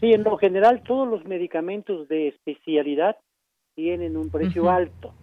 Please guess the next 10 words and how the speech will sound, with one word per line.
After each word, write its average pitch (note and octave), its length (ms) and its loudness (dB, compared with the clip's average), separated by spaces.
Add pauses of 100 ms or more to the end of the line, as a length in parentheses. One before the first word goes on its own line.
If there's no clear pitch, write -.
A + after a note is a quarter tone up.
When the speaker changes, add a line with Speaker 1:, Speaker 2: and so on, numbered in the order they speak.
(480)
Speaker 2:
Sí. - 180 -14
Speaker 1:
justamente E3 600 -8
porque C#3+ 340 -12
son, D#3+ 580 -6 (100)
pues, D3 140 -8
medicamentos D3+ 760 -6
de, C#3+ 100 -10 (240)
resultado D3 500 -2
de C#3+ 120 -2
una, C#3+ 420 -8